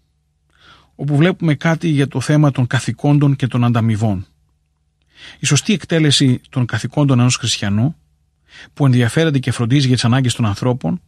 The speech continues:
δείχνει την αφοσίωσή του στον Θεό. Ο Θεός θα ανταμείψει μια τέτοια αφοσίωση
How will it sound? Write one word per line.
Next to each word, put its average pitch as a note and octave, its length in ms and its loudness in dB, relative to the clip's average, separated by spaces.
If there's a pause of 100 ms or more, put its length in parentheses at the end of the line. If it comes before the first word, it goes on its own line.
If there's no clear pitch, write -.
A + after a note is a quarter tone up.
(500)
δείχνει D#3 480 0
την B2 120 0
αφοσίωσή B2 540 0
του - 100 -10
στον A2 220 -6
Θεό. G#2 340 -6 (1120)
Ο B2+ 100 -8
Θεός C#3+ 520 0 (160)
θα - 120 -4
ανταμείψει A#2+ 720 2 (1080)
μια C#3+ 220 0
τέτοια F#3 340 0
αφοσίωση C#3 880 0